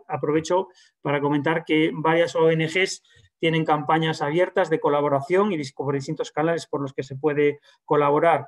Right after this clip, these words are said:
económicamente, fundamentalmente, porque la financiación permite adaptar la respuesta a cada momento de la emergencia,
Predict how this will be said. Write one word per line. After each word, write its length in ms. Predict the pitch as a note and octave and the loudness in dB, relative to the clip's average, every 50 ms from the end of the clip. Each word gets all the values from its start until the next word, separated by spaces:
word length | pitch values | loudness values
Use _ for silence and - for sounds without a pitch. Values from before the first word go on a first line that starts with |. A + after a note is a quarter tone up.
| _ _ _ - | _ _ _ -6
económicamente, 800 | - C#3+ C3 D3 D3+ E3 F3 F3 F3 - F3 E3 F#3+ F#3+ F3 F3+ | -6 -4 -2 0 -2 0 -2 -2 0 0 0 0 0 -2 -2 -4
fundamentalmente, 880 | C#3+ - D#3 D3+ D3 C#3+ D3 D3 C#3 D3+ D3 D3 E3+ G#3 A#3+ A#3 C4+ A#3+ | -4 -2 -4 -2 -2 -2 -2 -2 -2 -2 -2 0 0 0 2 2 2 0
porque 460 | F#3 D3+ C3+ - D3 C#3+ C#3+ C#3 C#3 | 0 -2 -2 -2 0 0 2 2 0
la 180 | C#3+ C#3+ C#3 C#3 | 0 0 0 -2
financiación 500 | C#3 D3 C#3+ C#3+ C3+ C#3 C3+ D#3+ D#3 C#3 | -2 -2 -4 -4 -4 -6 -4 -4 -4 -2
permite 400 | - D3 C#3+ D#3+ E3+ D#3 - D3+ | -2 -4 -4 -4 -6 -4 -4 -2
adaptar 360 | C#3+ D3 D3 - - D#3 D3+ | -2 -2 -2 -2 -2 0 0
la 80 | D3+ | 0
respuesta 480 | D3 D#3 D#3 - - F3 E3+ - - D3 | 0 -2 -4 -4 -4 -6 -4 -2 -2 -2
a 40 | D3 | 0
cada 220 | D#3 D#3 D#3 D3 | 2 2 2 2
momento 480 | D3 D3 D3 E3 F3+ F3+ E3 - - C#3 | 0 0 -2 -2 -4 -4 -6 -6 -4 -2
de 100 | C#3+ C#3+ | -2 0
la 40 | C#3+ | 0
emergencia, 640 | C#3 C#3+ C#3 C3+ - G3 G#3 A3 - A#3 B3 D4+ | 0 -2 -2 -2 -2 -2 -2 0 0 2 0 0